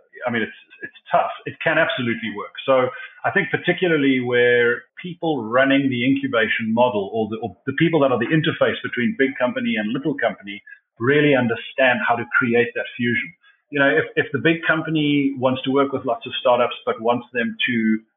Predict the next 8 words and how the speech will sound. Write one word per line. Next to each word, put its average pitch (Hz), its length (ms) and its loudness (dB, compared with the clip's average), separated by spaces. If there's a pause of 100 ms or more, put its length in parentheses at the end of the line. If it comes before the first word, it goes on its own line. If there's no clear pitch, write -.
(100)
present 123 560 2
themselves 113 720 2
with 117 160 -12
all 135 240 0
the 117 80 2
rigor 120 640 4 (160)
and 104 120 -6 (200)
risk 117 240 -2